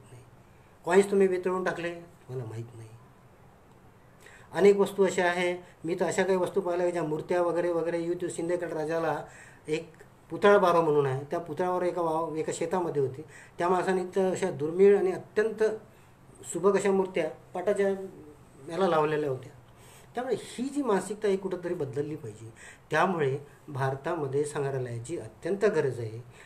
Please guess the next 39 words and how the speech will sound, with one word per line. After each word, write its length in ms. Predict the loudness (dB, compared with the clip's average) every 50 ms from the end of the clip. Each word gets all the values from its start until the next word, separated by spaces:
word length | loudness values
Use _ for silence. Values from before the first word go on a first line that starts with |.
| -20 -16 -10
आणि 140 | -8 -8 -6
हे 240 | -2 0 2 2
संग्रहालय 460 | 2 0 -4 -6 -4 -4 -4 -4 -4 -4
कुठल्याही 480 | -6 -10 -16 -14 -8 -4 0 0 0
वस्तू 300 | 0 -2 -6 -8 -12 -12 -8
तुम्ही 300 | -4 -2 -2 -2 -2 -4
कुठेही 640 | -8 -12 -18 -20 -16 -16 -12 -10 -8 -4 -2 0 0
भारतामध्ये 580 | 0 0 -4 -6 -8 -8 -10 -8 -6 -4 -6
कोणत्याही 440 | -4 -4 -4 -4 -4 -2 0 0 0
प्रदेशामध्ये 600 | 0 0 -2 -2 -4 -6 -6 -8 -12 -10 -12 -12 -12
असू 180 | -12 -14 -16
द्या, 240 | -16 -14 -14 -14 -14 -16 -18 -20 -20 -20 -20 -20 -10 -10
ते 60 | -8
संग्रहालय, 520 | -6 -4 -4 -2 -2 -2 -2 0 0 -2 -2 -4 -10 -16 -20 -20 -20 -20 -20 -20 -20 -20 -20 -20 -18 -14
अ, 40 | -12 -12 -12 -12 -12
स्टेट 360 | -14 -10 -6 -4 -4 -2 0
लेव्हलचं 320 | 0 0 -2 -2 -4 -6
असू 160 | -6 -6 -8 -10
द्या, 320 | -10 -8 -10 -10 -10 -8
नॅशनल 380 | -8 -8 -6 0 2 2 4 4
लेव्हलचं 360 | 2 0 -2 -2 -4 -6 -8
असू 240 | -10 -10 -12 -12 -10
द्या, 180 | -10 -10 -10
जिल्हा 300 | -8 -6 -2 0 0 0
लेव्हलचं 360 | 2 0 0 -2 -4 -6 -10
असू 160 | -12 -12 -12 -10
द्या, 240 | -10 -10 -10 -10
प्रादेशिक 460 | -12 -12 -12 -10 -8 -10 -10 -10 -10 -8
लेव्हलचं 320 | -8 -8 -8 -8 -10 -12
असू 180 | -14 -14 -16 -16
द्या, 140 | -16 -16 -18 -20 -20 -20 -20 -20 -20 -20 -20 -10 0 2
त्या 140 | 4 6
वस्तू 300 | 6 4 2 -2 -6 -10 -8 -6
तुम्ही 200 | -4 -2 -2 -4
दुर्मिळ 400 | -4 -8 -10 -6 -6 -6 -6 -6 -8 -12 -20 -20 -20 -20 -12 -8
तुम्ही 220 | -6 -4 -4 -6
जतन 320 | -6 -8 -12 -4 0 0
करायला 360 | 0 2 0 0 0 0 -2 -2
पाहिजे. 440 | -6 -12 -16 -18 -20 -20 -20 -20